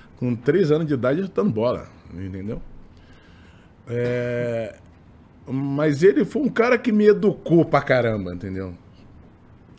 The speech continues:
E ele sempre chegava, "Olha aí, Xará", que ele me chamava de Xará. "Olha, Xará, tem que estudar",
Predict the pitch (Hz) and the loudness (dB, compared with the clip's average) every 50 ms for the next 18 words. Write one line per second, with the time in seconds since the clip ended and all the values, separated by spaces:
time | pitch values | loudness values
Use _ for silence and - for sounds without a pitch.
0 | - - - 95 110 110 110 113 110 110 110 95 98 101 - - - - - - | -20 -12 -6 -4 -2 0 0 0 0 -2 -2 -4 -4 -6 -8 -12 -18 -20 -20 -20
1 | - - - - - 117 127 127 127 - 151 160 160 151 151 160 151 127 113 - | -20 -20 -16 -8 -4 -2 -2 0 0 2 0 0 2 2 2 4 4 4 2 0
2 | - 143 135 110 107 131 139 151 156 143 131 123 117 117 123 131 135 135 131 127 | 0 0 0 2 2 4 4 6 4 4 4 2 2 2 2 2 2 2 2 0
3 | - - 139 123 123 117 98 95 - 127 127 127 120 127 120 131 135 131 - - | 0 0 0 2 2 2 0 0 0 0 0 2 0 0 0 0 0 0 0 -2
4 | 120 107 101 87 78 85 - 120 110 - 139 123 120 113 92 76 - - - - | -2 -2 -2 -4 -4 -4 -4 -4 -4 -2 0 2 2 2 0 -4 -8 -12 -16 -16
5 | - - - - - - - - - - - - 131 - - - - - 131 127 | -16 -18 -18 -20 -20 -20 -20 -20 -20 -14 -6 -2 -2 -2 -2 -4 -6 -6 -2 0
6 | 127 117 101 80 - - - | 0 0 0 -2 -6 -8 -8